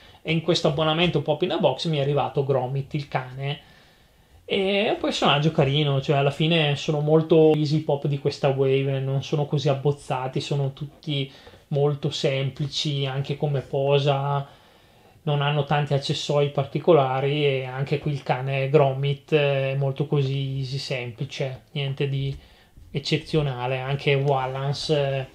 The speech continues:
sembra molto lineare, senza grosse sfumature, mm, dettagliate,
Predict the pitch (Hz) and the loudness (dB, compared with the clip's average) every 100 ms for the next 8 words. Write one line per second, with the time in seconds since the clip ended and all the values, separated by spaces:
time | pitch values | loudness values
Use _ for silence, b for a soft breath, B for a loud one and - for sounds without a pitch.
0 | b b b b b b - - - 143 | b b b b b b -20 -8 -2 0
1 | 143 143 143 139 147 143 156 147 147 143 | 2 2 2 2 0 2 2 0 0 -2
2 | 127 127 135 135 - 135 131 139 135 131 | -2 -2 0 0 -2 -4 -4 -2 -2 -2
3 | - - 135 - - 143 131 - 135 139 | -4 -4 -4 -6 -4 -4 -4 -4 -2 0
4 | 135 127 127 123 123 123 123 120 127 123 | 0 -2 -4 -6 -8 -10 -10 -10 -10 -12
5 | 120 127 135 131 135 131 131 117 - 135 | -10 -6 -6 -4 -6 -6 -6 -8 -8 -10
6 | 131 - | -10 -16